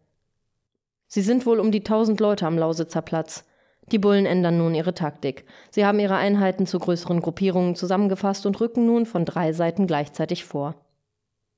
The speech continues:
Paul steht mit Nico am Eingang des Parks. Eine größere Anzahl an Wannen rast heran.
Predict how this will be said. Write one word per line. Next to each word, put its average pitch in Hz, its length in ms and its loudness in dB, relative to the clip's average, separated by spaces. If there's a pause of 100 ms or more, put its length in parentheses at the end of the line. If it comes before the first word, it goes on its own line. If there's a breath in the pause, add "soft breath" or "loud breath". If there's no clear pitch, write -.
(140)
Paul 202 360 2
steht 185 240 -6
mit 160 160 -4
Nico 190 280 0
am 165 120 -2
Eingang 151 400 -2
des 180 140 -10
Parks. 143 500 -8 (580)
Eine 196 140 0
größere 202 380 0
Anzahl 170 300 -2
an 170 160 0
Wannen 156 200 -2
rast 147 320 -6
heran. 147 340 -4